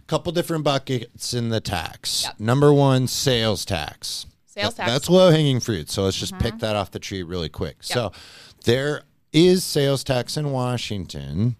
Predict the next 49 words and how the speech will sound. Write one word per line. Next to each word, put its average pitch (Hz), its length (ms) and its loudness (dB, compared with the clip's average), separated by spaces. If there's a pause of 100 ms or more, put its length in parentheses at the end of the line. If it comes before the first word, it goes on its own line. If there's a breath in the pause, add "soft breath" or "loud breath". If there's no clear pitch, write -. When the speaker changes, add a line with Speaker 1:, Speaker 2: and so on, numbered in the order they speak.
(240)
Speaker 1:
but 170 680 0 (120)
there 120 280 4
is 107 240 -2
no 131 380 4
sales 104 380 0
tax 87 440 -4
in 101 260 -4
Oregon. 85 840 2 (120)
Speaker 2:
Huge. 185 560 -12
Speaker 1:
And 101 140 2
they're 104 80 4
sandwiched 127 600 0
together. 107 520 -2 (260)
So 120 200 2
Speaker 2:
Yeah. 226 140 0
Speaker 1:
everybody 214 640 4
just 165 280 2
buys 135 380 0
their 120 220 0
stuff 104 720 -4 (260)
in 156 100 -8
Speaker 2:
In 123 180 -2
Speaker 1:
Oregon. 117 80 -10 (460)
Speaker 2:
Oregon. 160 180 -4 (280 loud breath)
Like, 320 100 0
Speaker 1:
This - 100 2
is - 40 -4
Speaker 2:
all - 200 4
Speaker 1:
real - 100 2
Speaker 2:
those - 240 -2
Speaker 1:
time. 58 100 -16
Speaker 2:
big 277 440 -8
box 254 400 -6
stores, 247 420 -6
your 233 120 -12
Home 247 260 -12
Depots, 240 420 -12
your 240 120 -12
Costco 247 580 -10
runs, 190 520 -10
you 220 80 -12
know, 214 80 -14
your 208 120 -14
Target 285 320 -16
runs, 254 160 -10
just - 180 -14
cross 311 480 -4
that 311 240 -2
bridge 285 560 -6